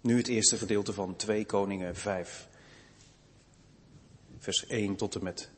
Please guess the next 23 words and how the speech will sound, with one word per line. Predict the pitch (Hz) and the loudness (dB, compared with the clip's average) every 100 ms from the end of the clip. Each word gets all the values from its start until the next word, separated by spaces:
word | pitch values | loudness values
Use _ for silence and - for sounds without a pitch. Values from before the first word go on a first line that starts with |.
| - | -18
veertien | - - 107 90 90 | -4 0 2 0 -4
dus. | 82 - - - - - - - - - - - - - _ _ - - - - - - - - - - | -8 -6 -6 -6 -10 -16 -20 -20 -20 -20 -20 -20 -20 -20 _ _ -20 -20 -20 -20 -20 -20 -20 -20 -6 6
Naaman, | 120 131 151 170 160 165 156 131 | 10 10 8 8 8 8 4 4
de | 127 | 6
bevelhebber | 123 123 143 170 156 147 143 135 | 6 6 8 8 6 6 4 4
van | 131 | 4
het | 120 110 | 4 6
leger | 127 175 160 127 | 6 6 2 2
van | 123 | 2
de | 117 | 2
koning | - 185 185 160 | 4 2 4 2
van | 117 107 | 4 6
Syrië, | - - 190 170 151 147 147 - - - - | 6 6 4 2 4 2 0 -12 -20 -20 -2
was | 101 123 | 2 4
een | 131 117 - - | 4 0 -6 -4
aanzienlijk | - 117 113 101 - 190 185 143 | 4 4 4 4 2 2 0 0
man | 110 104 160 202 175 - - - - - - - | 2 2 2 -2 -4 -12 -20 -20 -20 -20 -20 0
in | 131 | 4
de | 117 120 | 4 6
ogen | 185 190 - 123 | 6 6 4 2
van | 123 | 4
zijn | 110 98 | 4 2
heer | 104 143 180 | 2 2 0